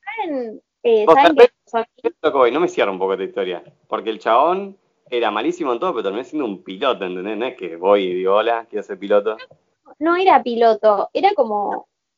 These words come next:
Speaker 1: como uno de los que entregaban el café y eso. Si es por eso que dicen que el chabón les da el, el café a los, a los pilotos y se encierra en la cabina.
Speaker 2: ¿Sabés? Yo había entendido que había,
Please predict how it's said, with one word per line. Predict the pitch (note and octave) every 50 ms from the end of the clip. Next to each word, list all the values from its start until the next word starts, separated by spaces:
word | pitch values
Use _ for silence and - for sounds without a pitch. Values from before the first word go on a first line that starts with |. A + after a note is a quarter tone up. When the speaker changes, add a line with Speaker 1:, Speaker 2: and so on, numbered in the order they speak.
| _ _
Speaker 1:
como | _ A#3 A3+ A3+ A#3
uno | C4 D4 E4 D#4+
de | C#4
los | A#3+ A#3+ A3+
que | - B3
entregaban | A3+ G#3 _ _ - A3+ B3+ C#4+ D4 B3+
el | A3 G3+ G3
café | - - - - _ A3+ A#3+ C4 C4 A3+
y | G#3+ G#3 A#3
eso. | B3 - - - - - -
Si | _ - - B3
es | C4+ -
por | - D4+ C#4+
eso | D4 D4 E4 D#4+
que | C4+ A3 G#3
dicen | A3 B3 - - - G#3 G3 G3
que | G3 A3 - - - _ _ _ - - _ _
el | - A#3+ A3 -
chabón | - B3 A#3 A3+ A#3+ C4 C#4 C#4
les | B3+ A3+ A#3 A#3
da | B3+ B3+ B3+
el, | B3+ C4 B3 A#3+ A3 - _
el | - A3+ A#3 A3 G#3
café | G#3+ G#3 G#3+ _ B3 A#3+ B3
a | B3 A#3+
los, | A#3 A3 G#3 G3+ G3 F#3+ G3 G3+ - - - - _ _ _ _ _ _ _ _ _ _
a | - A3+
los | A3+ A3+ A3 A3
pilotos | - C4 B3+ C#4 C#4+ D4 C#4+ D#4+ D4+ D#4+ - _
y | C4
se | - A3+
encierra | G#3+ G#3+ G#3+ - A#3+ A#3 A3+ A3 A3
en | G#3
la | G3 F#3
cabina. | - G3 G3 A3+ B3+ B3 G3+ F#3+ F#3 - _ _ _ _ _ _ _ _ _ _ _ _ - _ _ _ _ _ _ _ _ _ _
Speaker 2:
¿Sabés? | _ C3+ D3+ D3+ -
Yo | C3+
había | C3+ C3
entendido | B2 A2 A2 G#2+ A2+ A#2+ B2+ B2
que | G#2+ G2+ F#2+ F#2+ F#2
había, | F#2+ G2 G2+ G2+